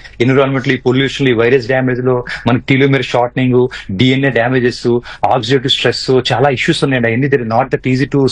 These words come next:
solve అండి. మనం ఏంటంటే ఇన్ఫెక్షన్ డిసీజ్ మీరు అన్నట్టు చూసారా, for example మనం టీబీకి మందులు కనిపెట్టాం. ఇదివరకు టీబీ వచ్చేయండి just పది సంవత్సరాలు, పదిహేను సంవత్సరాలు, ఇరవై సంవత్సరాలు చచ్చిపోయేవారు. అవి ఆపగలిగాం. So వాళ్ళు ఏంటంటే మనం ఆ మందులు ఇస్తాం వల్ల టీబీ తగ్గించేసి వాళ్ళు మనం డెబ్బై సంవత్సరాలు తీసుకోగలిగాం.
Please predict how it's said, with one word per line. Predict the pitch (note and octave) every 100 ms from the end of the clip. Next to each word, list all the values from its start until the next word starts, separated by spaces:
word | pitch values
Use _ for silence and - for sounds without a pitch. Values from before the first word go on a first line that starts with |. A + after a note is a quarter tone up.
| -
solve | A#2 B2+
అండి. | C3 F#2+ - - - - -
మనం | A2
ఏంటంటే | A2+ B2+ D3
ఇన్ఫెక్షన్ | B2+ B2+ C#3 B2
డిసీజ్ | C#3 B2+
మీరు | B2
అన్నట్టు | C3+ B2
చూసారా, | C3 C#3+ A#2+
for | A#2 G#2
example | B2+ B2+ B2+ A#2 - -
మనం | C3+
టీబీకి | C#3+ C#3 D#3
మందులు | C3 B2+ B2+
కనిపెట్టాం. | G#2+ G2+ - A#2+
ఇదివరకు | C3 D3+ C3
టీబీ | D3+ D3+
వచ్చేయండి | E3 - D3 D#3
just | C#3 - C#3
పది | - B2+
సంవత్సరాలు, | - C3 B2 C3 B2+ B2+ - - C3+
పదిహేను | B2+ C3
సంవత్సరాలు, | C3+ B2 B2
ఇరవై |
సంవత్సరాలు | C#3 C3+ C3+ B2+
చచ్చిపోయేవారు. | G#2+ A#2 F#2+ F2 - - -
అవి | D3+
ఆపగలిగాం. | D3+ D#3+ D#3 G2+
So | F#2 - D#3+
వాళ్ళు | D#3
ఏంటంటే | D#3 D#3 D#3+
మనం | F#3 D#3+
ఆ | C#3
మందులు | B2+ C#3+
ఇస్తాం | F3+ - D3+
వల్ల | D#3 -
టీబీ | C#3 C#3+
తగ్గించేసి | D3 C3+ C#3 C#3+ E3 A#3 - - C3+
వాళ్ళు | C#3+ C#3+
మనం | C#3 C3
డెబ్బై | C3 C#3
సంవత్సరాలు | C#3 A#2+ D3
తీసుకోగలిగాం. | C3 A#2 B2 G2+ F#2